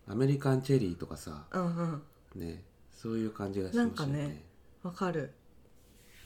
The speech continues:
Speaker 2: パイナップルをさ、
Speaker 1: うん。
Speaker 2: 綺麗にさばけたわけよ。
Speaker 1: うん。
Speaker 2: もうめちゃくちゃ嬉しかったんだけど、
Speaker 1: うん。
Speaker 2: めっちゃゴミが出て、
Speaker 1: うん。
Speaker 2: びっくりした。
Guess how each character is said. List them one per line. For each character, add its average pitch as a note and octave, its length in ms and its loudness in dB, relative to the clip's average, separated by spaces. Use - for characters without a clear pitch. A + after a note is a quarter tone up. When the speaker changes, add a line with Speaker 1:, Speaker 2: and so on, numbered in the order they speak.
Speaker 2:
パ B3 100 4
イ A#3 40 8
ナ B3 100 6
ッ - 20 0
プ G#3 180 -2
ル C3 160 -4
を D#3 60 -10
さ、 C#3+ 400 -6
Speaker 1:
う - 40 -6
ん。 - 20 -4
Speaker 2:
綺 A#3 100 4
麗 F#3+ 160 6
に C3 80 -8
さ D#3+ 160 -8
ば E3 200 -4
け D#3+ 360 -2
た C#3+ 100 -4
わ C3+ 160 -4
け - 100 -8
よ。 - 100 -10
Speaker 1:
う - 100 -4
ん。 F#2+ 140 0
Speaker 2:
も E3+ 80 -2
う - 0 -
め E3+ 160 2
ち F3+ 100 0
ゃ A#3 40 4
く A#3 80 -10
ち - 80 0
ゃ A3+ 60 6
嬉 A3 180 2
し - 40 -10
か F#3 100 -4
っ F3 60 -12
た C#3+ 100 -6
ん C#3+ 60 -4
だ C#3 60 -6
け C#3 120 -10
ど、 C#3+ 280 -4
Speaker 1:
う - 80 -4
ん。 F#2 240 -4
Speaker 2:
め E3+ 200 4
っ G3+ 100 -6
ち - 100 -2
ゃ D4 60 4
ゴ B3+ 100 6
ミ C4+ 140 6
が G#3+ 100 4
出 D#3+ 140 -2
て、 - 460 -10
Speaker 1:
う A2+ 80 -2
ん。 F#2 240 -2
Speaker 2:
び F#3+ 80 -2
っ - 100 -16
く - 140 0
り B3+ 100 6
し G#3 120 0
た。 C#3 260 -4